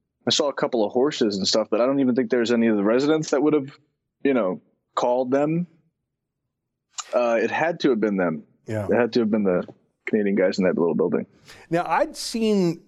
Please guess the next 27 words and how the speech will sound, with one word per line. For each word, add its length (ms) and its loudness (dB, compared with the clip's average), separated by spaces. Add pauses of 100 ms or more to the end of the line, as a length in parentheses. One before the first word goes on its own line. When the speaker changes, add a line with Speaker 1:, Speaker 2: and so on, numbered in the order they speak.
(120)
Speaker 2:
uh, 240 0
the 200 2
images 400 -2
you 100 0
showed 300 0
us 180 2
before, 720 -2 (280)
the 100 2
no 280 0
entry 420 0
sign 680 -2 (640)
and, 600 -2
uh, 220 2
"Please 460 -2 (160)
don't 280 0
come 280 -2
here" 240 -2
sign, 340 0
but 100 2
also 540 0 (400)
the 80 0
contradictory 640 -2
message 400 -2
of 160 0
the 100 0
welcome 500 -2
hut 440 -8